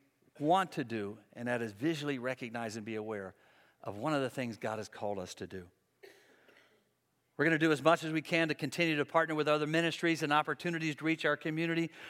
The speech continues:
We're gonna continue to be a part of this great denomination of taking this gospel to the end of the earth. A few weeks ago, the president of our denomination, John and Joanna Stumbo, put out a video, and, and, uh, Connie and I had the opportunity to be with he and Joanna for dinner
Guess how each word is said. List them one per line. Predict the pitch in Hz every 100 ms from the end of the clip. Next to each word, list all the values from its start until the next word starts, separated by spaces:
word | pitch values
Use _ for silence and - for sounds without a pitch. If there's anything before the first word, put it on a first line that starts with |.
| -
We're | 160 175
gonna | 170 160
continue | 170 - 185 185
to | 175
be | 165
a | 143
part | - 156
of | 147
this | 135
great | - 143 160
denomination | 147 151 143 139 143 135 139
of | 120
taking | - 127 131
this | 123 117
gospel | 123 113 - 113
to | 107
the | 104
end | 104
of | 95
the | 95 92
earth. | 92 _ _ _ _ _ _ _ _ _ _ _ _ _ _ _ _ -
A |
few | 185
weeks | 175 175 165
ago, | 139 135
the | 127
president | - 156 147 131
of | 127
our | 127
denomination, | 131 131 127 127 135 - 113
John | 131 131
and | 123
Joanna | 127 127 113
Stumbo, | - 131 117 110 104 _ _ _ _ -
put | 147
out | 135 123
a |
video, | 143 147 131 127 123
and, | 117 117 -
and, | 117 110 107
uh, | 107 107 110 127 _
Connie | - 131
and | 131
I | 123
had | 135
the | 131
opportunity | 127 127 - 139 135
to | 127
be | 127
with | 120
he | 120
and | 127
Joanna | 131 127 123
for | -
dinner | 113 123